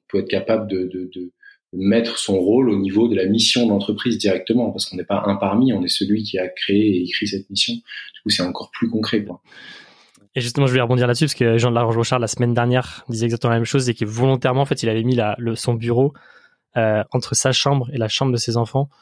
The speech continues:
Speaker 2: pour que justement ses enfants passent derrière et se rendent compte un peu de, de son métier et de son quotidien, quoi. Et je trouve ça vraiment intéressant comme idée de, de pouvoir effectivement impliquer ses enfants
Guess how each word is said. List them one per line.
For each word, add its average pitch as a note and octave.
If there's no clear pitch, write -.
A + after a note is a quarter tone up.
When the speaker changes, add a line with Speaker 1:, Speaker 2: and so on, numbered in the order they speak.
Speaker 2:
pour -
que A#2
justement B2
ses A2+
enfants A#2
passent A#2+
derrière A2+
et A2+
se -
rendent G#2+
compte A#2
un G#2+
peu A#2+
de, G#2
de A#2
son -
métier A2
et A2+
de G#2
son -
quotidien, A2+
quoi. -
Et -
je -
trouve -
ça A2+
vraiment A2+
intéressant B2
comme A2+
idée A#2
de, G#2
de G#2
pouvoir G#2
effectivement A2
impliquer A2
ses A2+
enfants A#2